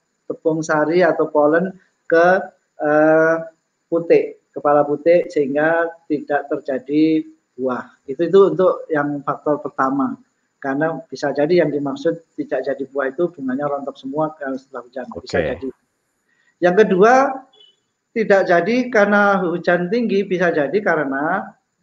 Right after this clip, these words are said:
Speaker 1: misalkan nutrisi atau pupuk yang ada di dalam tanah itu sebenarnya dia kondisinya memang kondisi,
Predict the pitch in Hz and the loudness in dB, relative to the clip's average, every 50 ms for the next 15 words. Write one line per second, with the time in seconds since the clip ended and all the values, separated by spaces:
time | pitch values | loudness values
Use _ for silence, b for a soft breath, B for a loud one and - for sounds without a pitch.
0 | _ _ _ _ _ _ - 196 190 - 220 220 214 240 247 240 240 240 233 233 | _ _ _ _ _ _ -8 -6 -2 2 2 2 4 2 2 4 4 2 4 4
1 | 226 233 226 220 - 254 247 240 214 208 214 226 220 214 233 220 214 247 247 226 | 2 2 2 0 0 4 4 4 4 4 4 4 4 2 0 -2 2 4 4 4
2 | 208 190 190 190 190 180 196 202 190 185 180 180 170 165 165 170 170 170 170 175 | 4 2 2 0 2 2 2 2 2 0 0 2 2 2 4 4 4 4 2 0
3 | 175 175 175 170 - 175 170 175 262 254 226 180 190 196 202 196 196 190 180 180 | -2 -4 -4 -2 0 0 0 2 2 2 2 2 2 2 0 -2 -2 -4 -2 0
4 | 214 208 208 - 180 160 160 156 151 185 196 190 151 160 175 190 185 185 185 170 | -2 -2 -2 -2 -4 -2 -2 -2 -2 -2 -2 -2 0 0 0 0 0 0 -2 -2
5 | 156 151 147 - 156 156 180 190 190 175 160 156 160 170 180 180 180 175 _ - | -2 -6 -8 -8 -10 -4 -2 -2 -2 -2 -4 -4 -4 -4 -4 -6 -10 -14 _ -4
6 | 156 151 143 143 135 - - 160 165 165 160 | -2 -2 -2 -6 -12 -10 -6 -6 -6 -6 -6